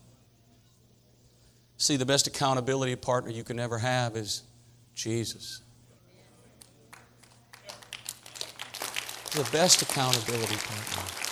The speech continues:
But you can't, you can't have him as an accountability partner unless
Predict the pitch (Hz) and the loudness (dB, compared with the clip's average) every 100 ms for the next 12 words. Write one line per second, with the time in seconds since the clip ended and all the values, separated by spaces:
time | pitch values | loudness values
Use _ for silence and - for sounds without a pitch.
0 | - - - - - - - - - - | -6 -8 -8 -8 -6 -6 -8 -8 -6 -8
1 | - - - - 151 151 - - - - | -10 -8 -6 4 6 6 4 -4 -4 4
2 | 160 - 190 196 - - - - - - | 6 12 12 12 8 0 -6 -8 -6 -2
3 | 156 - 196 185 143 185 190 175 165 156 | -2 8 10 10 10 10 10 8 8 8
4 | 147 - 170 165 147 170 175 151 - 143 | 4 4 4 4 4 4 4 4 6 6
5 | 143 139 139 135 131 139 143 - - | 6 4 0 2 4 6 8 8 4